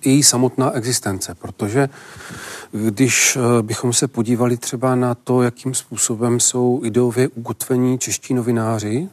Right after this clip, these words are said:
tak z průzkumu víme, že třeba sedmdesát procent z nich tíhne od středu doprava. A to už je určitý myšlenkový svět a opravdu, eh, vy, když chcete prosadit nějaký klasický sociálně demokratický koncept, například, eh, zdanění obrovských majetků,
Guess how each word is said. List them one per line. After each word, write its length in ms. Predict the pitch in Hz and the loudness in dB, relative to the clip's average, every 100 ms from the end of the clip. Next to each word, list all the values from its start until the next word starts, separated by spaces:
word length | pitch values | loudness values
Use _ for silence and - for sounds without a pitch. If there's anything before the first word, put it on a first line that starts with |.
| 165 - | -12 -10
tak 140 | 110 | -6
z 60 | - | -4
průzkumu 500 | - 110 - 120 120 | -4 -4 -2 -2 0
víme, 280 | 110 117 | 0 0
že 100 | 113 | -2
třeba 220 | 113 123 117 | -4 -2 0
sedmdesát 600 | - 113 117 - 120 117 | 0 -2 -2 0 -2 -2
procent 420 | 131 110 127 117 | -4 -2 -2 -2
z 80 | 110 | -2
nich 320 | 113 120 - - - - | -2 -2 -6 -16 -20 -10
tíhne 440 | 113 110 120 123 | -4 0 2 0
od 180 | 123 107 | -2 -4
středu 580 | - - 117 120 120 117 - - | -4 -2 0 2 2 0 -10 -8
doprava. 480 | 104 - 110 92 82 - - - | -4 0 0 0 -8 -18 -18 -12
A 60 | |
to 120 | - 123 | -2 -2
už 160 | 120 | 2
je 80 | 170 | 0
určitý 440 | - 117 127 - | 0 -4 -4 0
myšlenkový 600 | 127 120 - 120 127 127 139 | 0 0 -2 -2 0 0 0
svět 340 | - 120 110 | 2 0 0
a 40 | |
opravdu, 560 | 110 101 123 120 123 131 | -2 -2 -2 0 2 2
eh, 960 | - - - - - - - - - 107 110 110 110 107 | 0 -16 -16 -16 -16 -16 -20 -20 -4 0 2 2 2 0
vy, 180 | 101 117 | -2 -2
když 220 | 131 131 | 0 -2
chcete 280 | - 127 135 | -4 -4 -4
prosadit 480 | - 127 - 123 123 | -2 -2 0 0 2
nějaký 400 | 127 127 - 131 | 2 0 -2 -4
klasický 640 | 135 123 - 120 - 127 | -2 0 0 -2 -4 -2
sociálně 440 | - 127 - 123 | -2 -2 0 2
demokratický 640 | 127 120 107 127 123 - 123 | 2 0 -2 -4 -4 -4 -4
koncept, 460 | - 113 - 104 | -2 -2 -2 -4
například, 680 | 110 107 - - 123 120 - | -6 -6 -8 -4 0 0 -2
eh, 160 | 117 104 | -4 -4
zdanění 720 | 101 117 120 117 120 120 120 | 0 2 2 2 2 2 0
obrovských 680 | - 117 123 107 - 135 117 | 0 0 0 0 -2 -4 0
majetků, 640 | 120 113 104 - 107 101 | 0 0 -2 -6 -6 -6